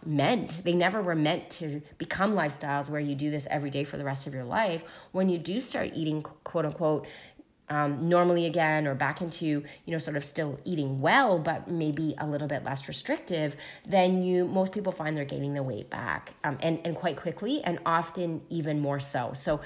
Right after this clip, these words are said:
no different than what we've learned about the diet menta-, mentality thirty, forty years ago, that in essence, people who do a lot of dieting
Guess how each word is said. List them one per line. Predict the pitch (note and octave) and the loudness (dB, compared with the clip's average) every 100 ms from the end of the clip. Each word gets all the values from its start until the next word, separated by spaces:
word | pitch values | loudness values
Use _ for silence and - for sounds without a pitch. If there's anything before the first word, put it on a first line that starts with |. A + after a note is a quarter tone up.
| - - - - | -10 -16 -16 0
no | F#3 F#3+ G#3 | 6 8 8
different | F#3+ - B3+ F#4 G4 - | 4 2 2 2 0 2
than | E3+ D#3+ | 4 4
what | E3+ | 4
we've | F3 D#3+ | 2 0
learned | D#3 D#3+ E3 | -2 -2 -2
about | E3 - | -4 -4
the | |
diet | D3 C#3 G2 | -4 -4 -4
menta-, | D3 D3 D3+ D3 - | -4 -4 -4 -4 -2
mentality | D#3 D3 D3 - D3+ D3 | -2 -2 -2 0 2 0
thirty, | D3 D3 D3 | 0 -2 -2
forty | D3+ D3 | -2 -2
years | C#3+ C#3 C#3 | 0 0 -2
ago, | C#3+ - C3 - - - | -4 -2 -2 -4 -10 -4
that | F3+ - - | 0 0 0
in | E3+ - | 0 0
essence, | D#3+ - E3 D3+ C#3+ - - - | 0 0 0 0 -2 -6 -12 -8
people | F#3 F#3 F3+ | -4 -2 0
who | F3 | 0
do | D#3+ D#3 | 0 0
a | D3+ | -2
lot | D3 | -2
of | C#3 | -2
dieting | C#3 B3 B3+ G#3 E3 D#3+ | 0 2 2 2 2 0